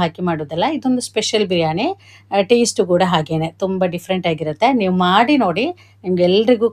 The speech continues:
ಖಂಡಿತವಾಗಿ ನಿಮ್ಗೆಲ್ರಿಗೂ ಇಷ್ಟ ಆಗ್ಬೋದು, ತುಂಬ ಚೆನ್ನಾಗಿರುತ್ತೆ. ಬನ್ನಿ ನೋಡೋಣ. ಇದರಲ್ಲಿ ನಾನು ಡೀಟೇಲ್ ಆಗಿ ಹೇಳ್ಕೊಡ್ತೀನಿ. ಯಾರಾದ್ರೂ ನನ್ನ ವಿಡಿಯೋ ಚಾನ್-, ಚಾನೆಲ್ ಸಬ್ಸ್ಕ್ರೈಬ್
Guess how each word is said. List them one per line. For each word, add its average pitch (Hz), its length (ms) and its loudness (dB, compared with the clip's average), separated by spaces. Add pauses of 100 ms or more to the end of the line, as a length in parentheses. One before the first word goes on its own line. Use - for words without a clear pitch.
ಖಂಡಿತವಾಗಿ 185 640 0
ನಿಮ್ಗೆಲ್ರಿಗೂ 165 580 -4
ಇಷ್ಟ - 180 -10
ಆಗ್ಬೋದು, 156 280 -6 (160)
ತುಂಬ 196 220 -2 (120)
ಚೆನ್ನಾಗಿರುತ್ತೆ. 165 600 -2 (460)
ಬನ್ನಿ 196 280 4
ನೋಡೋಣ. 156 60 0 (360)
ಇದರಲ್ಲಿ 185 340 -2
ನಾನು 180 140 0 (120)
ಡೀಟೇಲ್ 196 420 0
ಆಗಿ 175 240 -2
ಹೇಳ್ಕೊಡ್ತೀನಿ. 165 600 -2 (460)
ಯಾರಾದ್ರೂ 208 340 4 (120)
ನನ್ನ 196 200 0
ವಿಡಿಯೋ 185 220 -2 (160)
ಚಾನ್-, 165 280 2 (160)
ಚಾನೆಲ್ 170 320 0
ಸಬ್ಸ್ಕ್ರೈಬ್ 170 360 -4